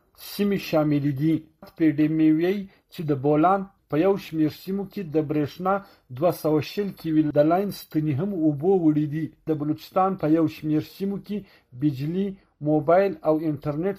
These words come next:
سرویس معطله شوی دی. د ایدي مرستندوی ډلې وایي چې دوی له سیلابونو څخه تر څلور سوه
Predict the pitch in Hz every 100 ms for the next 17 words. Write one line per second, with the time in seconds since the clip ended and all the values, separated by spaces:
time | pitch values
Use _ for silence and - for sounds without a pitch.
0 | - 156 156 196 196 _ _ - 160 147
1 | - 151 143 - 151 151 139 156 143 -
2 | _ 120 151 143 135 175 190 165 131 -
3 | 156 147 185 196 165 147 147 151 185 202
4 | - _ - 135 127 190 185 - 156 143
5 | 147 156 185 185 190 202 190 - _ _
6 | 143 127 151 156 196 - 165 151